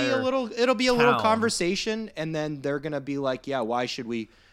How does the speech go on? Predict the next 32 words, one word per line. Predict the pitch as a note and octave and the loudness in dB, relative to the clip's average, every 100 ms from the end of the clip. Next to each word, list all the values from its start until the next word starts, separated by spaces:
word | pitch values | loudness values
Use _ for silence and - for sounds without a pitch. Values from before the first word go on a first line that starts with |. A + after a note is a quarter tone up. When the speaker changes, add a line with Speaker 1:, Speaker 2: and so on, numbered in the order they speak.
| _ _ | _ _
Speaker 1:
why | A2 A#2+ | -6 -4
should | - | -4
we | A2 | -8
trust | - A2+ - | -4 -6 -4
you? | |
We | A2+ | -6
should | A2 A2+ | -4 -4
execute, | A2 G#2 - G2+ G#2+ | -4 -4 -10 -8 -4
we, | G#2+ | -2
we | G#2+ A2 | -2 -2
should | A#2+ B2+ | -6 -2
execute | A2 - - A#2 G2+ | -2 -4 -10 -8 -8
you." | G2 | -6
They're | G2+ | -4
all | A2 | -2
like, | G#2+ G#2 | -2 -4
"We | A2+ | -6
should | A2 G#2+ | -4 -4
execute | G#2+ - F#2 G#2+ G2 | -4 -8 -8 -8 -6
you." | G#2 A#2 | -6 -6
And | B2 | -4
then | A2+ A#2+ - - | -4 -6 -16 -16
Bran | - A#2+ B2+ | -2 0 0
will | B2 | -4
step | - B2 B2+ | -4 -4 -4
in | |
and | A2+ | -6
say, | A2 A#2 A2 G#2 _ _ _ _ | -4 -4 -2 -4 _ _ _ _
"No, | B2 B2 | -4 0
we | C3+ | 0
need | C3+ C3+ A2+ | 0 -2 -2
him. | A#2 G#2 F#2 | -4 -4 -6